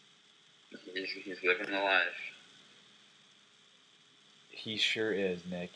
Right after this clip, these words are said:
Speaker 2: You know what? He sure is. All right. You got it. Congratulations. Number two.
Speaker 1: That's it.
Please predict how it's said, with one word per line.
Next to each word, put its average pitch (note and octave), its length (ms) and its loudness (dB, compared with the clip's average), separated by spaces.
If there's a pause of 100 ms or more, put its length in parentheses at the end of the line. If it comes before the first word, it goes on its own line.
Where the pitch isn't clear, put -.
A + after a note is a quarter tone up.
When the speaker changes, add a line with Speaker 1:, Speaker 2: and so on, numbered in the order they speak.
Speaker 2:
You G#2 120 -8
know F2+ 100 -2
what? F2+ 260 0 (100)
He G#2 120 -8
sure F#2+ 340 -2
is. D#2+ 440 -6
All A2 160 8
right. B2+ 280 6 (440)
You A#2+ 120 -4
got A2+ 260 6
it. - 140 -2
Congratulations. A2+ 960 2 (2000)
Number B2 200 4
two. E3 260 4
Speaker 1:
That's - 180 4
it. - 160 -8